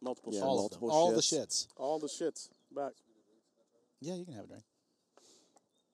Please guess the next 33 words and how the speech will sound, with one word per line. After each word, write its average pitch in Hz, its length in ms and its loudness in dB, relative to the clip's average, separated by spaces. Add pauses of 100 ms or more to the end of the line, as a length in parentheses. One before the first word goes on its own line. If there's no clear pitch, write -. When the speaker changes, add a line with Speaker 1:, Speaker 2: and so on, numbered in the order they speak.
(140)
Speaker 3:
What 147 100 0
do 147 40 4
you 139 60 0
think 131 140 -4
of 107 60 -4
that? 120 200 -8 (1400)
Yeah. - 240 -12 (1600)
Well, 120 180 -4
it's 110 160 -4
Speaker 1:
Yeah, 113 220 -2
Speaker 3:
a - 20 -12
honey 135 200 -2
Speaker 1:
it's 113 140 -4
Speaker 3:
barrel. 113 260 -6
Speaker 1:
a, - 40 -14
it's - 180 -10
a 113 140 -6
finish 135 320 -6
in 139 60 -6
a 113 80 -8
honey 131 240 -6
barrel. 95 360 -10 (2000)
Speaker 3:
It 120 120 -6
means 123 420 -4
that 117 140 2
it 113 100 -2
was 110 420 -4 (1040)
finished 131 360 -4
in 123 120 -8
a 107 100 -8
honey 127 260 -8
barrel. 87 320 -14 (220)
<laughs> - 580 -8